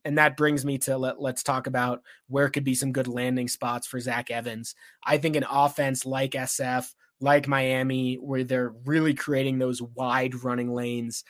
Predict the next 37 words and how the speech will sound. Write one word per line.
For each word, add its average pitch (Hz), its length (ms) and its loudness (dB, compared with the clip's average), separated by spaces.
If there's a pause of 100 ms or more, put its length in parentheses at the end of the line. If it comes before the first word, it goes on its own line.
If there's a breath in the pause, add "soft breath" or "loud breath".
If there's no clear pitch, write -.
(260 loud breath)
um, 120 260 2
and 117 140 -6
taking 131 340 -2
advantage 123 460 0
of 117 80 -10
Zach 123 280 -4
Evans' 117 300 -2
speed 139 460 -2
as 117 120 -4
well 120 220 -2
as 117 120 -6
his 117 120 -10
ability 120 560 -2 (160 loud breath)
to - 100 -4
make 123 260 4
just - 260 -2
that 113 240 -2
one 123 260 -2
guy 123 220 -4
miss 123 280 -2
on 123 120 -4
the 117 180 -4
angle. 127 460 -2 (360 soft breath)
Um, 110 460 -2
those 147 260 4
are 139 60 2
two 131 220 0
places 123 440 -4
that 117 160 -6
I 135 120 -2
would 123 80 0
absolutely 120 540 -6
love 117 340 -2
to - 100 -6
see 123 180 -2
him 110 220 -10
land. 117 420 -8